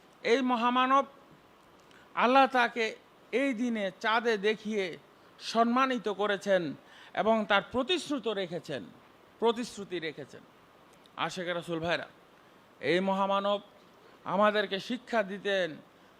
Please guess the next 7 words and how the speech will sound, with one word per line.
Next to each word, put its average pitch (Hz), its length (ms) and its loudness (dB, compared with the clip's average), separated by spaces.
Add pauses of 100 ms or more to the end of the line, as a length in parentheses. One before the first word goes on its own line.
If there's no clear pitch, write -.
(300)
কিভাবে 254 500 6 (920)
আশেক 190 240 -4 (120)
রাসূল 139 220 -8 (100)
হওয়া 113 280 -8
যায়। - 200 -20 (1040)
আসছে 226 300 -2 (760)
সামনে 226 400 0